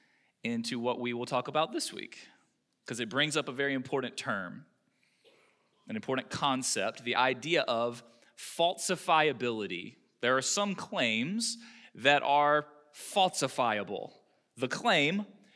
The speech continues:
"There are no black socks in the sock drawer," is a falsifiable claim. It can be proven to be false.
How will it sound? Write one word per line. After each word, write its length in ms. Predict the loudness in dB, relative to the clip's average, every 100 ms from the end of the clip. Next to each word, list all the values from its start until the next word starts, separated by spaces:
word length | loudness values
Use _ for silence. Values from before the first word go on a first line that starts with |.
| _
"There 240 | 2 6 8
are 200 | 6 6
no 180 | 4
black 300 | 4 4 4
socks 360 | 4 4 2 0
in 140 | -4
the 80 | -2
sock 340 | 2 2 2 -2
drawer," 360 | -6 -6 -8 -12 -20 _ _ _ _ _ _ _
is 140 | -6 -4
a 80 | -4
falsifiable 1040 | -4 -2 -2 -2 -6 -2 2 2 0 -4
claim. 220 | -4 -6
It 80 | -4
can 100 | -6
be 100 | -8
proven 380 | -6 -4 -4 -4
to 40 | -6
be 140 | -6
false. 640 | -6 -6 -8 -8 -8 -8